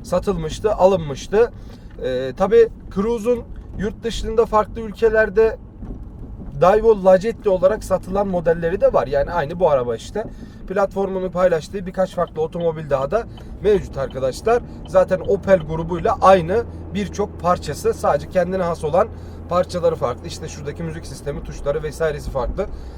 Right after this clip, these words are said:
Onun dışında her şey Opel grubuyla aynı. Kronik problemleri de dahil. Öncelikle kronik sorunlarından başlayayım.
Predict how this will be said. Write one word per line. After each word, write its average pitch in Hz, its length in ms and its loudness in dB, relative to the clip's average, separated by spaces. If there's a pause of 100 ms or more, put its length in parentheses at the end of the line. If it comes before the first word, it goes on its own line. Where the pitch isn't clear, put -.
(160)
Onun 180 260 -2
dışında 165 340 -2
her 196 160 4
şey 202 180 -2
Opel 175 240 0
grubuyla 147 580 -2 (280)
aynı. 175 360 2 (260)
Kronik 190 340 2
problemleri 160 580 0
de 202 160 4
dahil. 170 320 6 (400)
Öncelikle 233 560 2
kronik 233 320 2
sorunlarından 220 760 2
başlayayım. 226 520 6